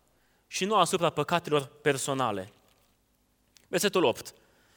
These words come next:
„Cei ce se lepesc de idol de șerți îndepărtează îndurarea de la ei.” Iona, din ce cauză ești acolo unde ești tu?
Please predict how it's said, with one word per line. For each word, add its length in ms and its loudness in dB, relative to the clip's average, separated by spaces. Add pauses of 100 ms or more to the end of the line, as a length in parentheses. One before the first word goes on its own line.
(140)
„Cei 240 4
ce 120 0
se 100 6
lepesc 320 6
de 100 2
idol 240 6
de 100 4
șerți 400 2
îndepărtează 640 4
îndurarea 600 2
de 120 2
la 140 4
ei.” 300 0 (200)
Iona, 720 6 (1500)
din 120 2
ce 140 6
cauză 380 10
ești 240 8
acolo 300 8
unde 140 6
ești 260 4
tu? 220 -8